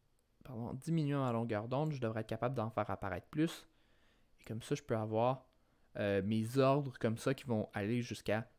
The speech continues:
l'ordre six ou l'ordre sept que je pourrais observer ici. Mais si je veux avoir l'intensité en fonction de l'angle, il faut que j'aille chercher un petit peu plus loin.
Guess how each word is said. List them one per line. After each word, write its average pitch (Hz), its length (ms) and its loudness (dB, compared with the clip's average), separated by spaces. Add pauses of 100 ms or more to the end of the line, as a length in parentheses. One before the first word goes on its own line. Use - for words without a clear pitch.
l'ordre 104 320 -2
six - 380 -4
ou 120 60 -2
l'ordre 98 360 -4
sept - 400 -4
que - 80 -12
je - 80 -14
pourrais - 220 -8
observer - 380 -6
ici. - 200 -10 (1160)
Mais 151 140 4
si - 400 4
je 202 100 4
veux 202 120 10
avoir 180 340 8
l'intensité 220 1300 6
en 156 140 4
fonction 151 400 0
de 139 80 6
l'angle, 139 480 2 (540)
il 165 80 -2
faut 233 140 6
que 202 60 4
j'aille 214 160 10
chercher 190 300 2
un 190 80 4
petit - 160 -4
peu 202 120 -4
plus 180 160 0
loin. 170 260 4